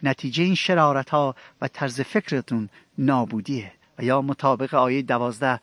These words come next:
«صیهون به سبب شما مثل مزرعه شیار خواهد شد.» و اورشلیم بزرگ که شما بهش میبالید و فخر می‌کنید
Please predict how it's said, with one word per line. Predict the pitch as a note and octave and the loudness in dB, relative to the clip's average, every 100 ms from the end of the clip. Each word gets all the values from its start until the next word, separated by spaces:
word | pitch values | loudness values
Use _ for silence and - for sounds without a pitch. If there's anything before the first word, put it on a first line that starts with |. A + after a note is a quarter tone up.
| - _ | -8 _
«صیهون | - - D#3 B2+ F3 F3+ E3 | -8 -2 -2 0 2 2 2
به | E3 | -2
سبب | - D#3 D#3+ | 0 2 2
شما | D#3+ - C3 D3+ C#3+ - _ - | 0 0 2 2 2 -2 _ -2
مثل | D3+ - C#3+ | -2 -2 -4
مزرعه | B2+ B2+ A#2 A#2+ A#2+ B2 | -2 0 -2 -4 -4 -2
شیار | - - A#2 D#3+ D#3+ | -2 0 2 4 4
خواهد | - G#2+ G2+ | 0 -8 -6
شد.» | - A2+ A2 - _ _ _ _ _ _ _ _ _ _ _ _ - | -8 -8 -12 -18 _ _ _ _ _ _ _ _ _ _ _ _ 0
و | |
اورشلیم | B2 A#2 - A#2 B2+ D3 | 2 2 0 0 2 2
بزرگ | C3 B2 C3 C#3+ C3+ - - - - | 2 0 0 0 -2 -10 -20 -20 -4
که | D#3+ | -2
شما | - C#3+ D#3 | 2 6 6
بهش | E3 D#3 D#3 - | 8 4 4 2
میبالید | F3 F#3 D#3+ D3+ D3 | 2 6 6 6 2
و | C#3+ | -4
فخر | - E3+ F3 D3 - | -2 2 4 2 -2
می‌کنید | C#3+ - D3 C#3+ | -4 0 0 0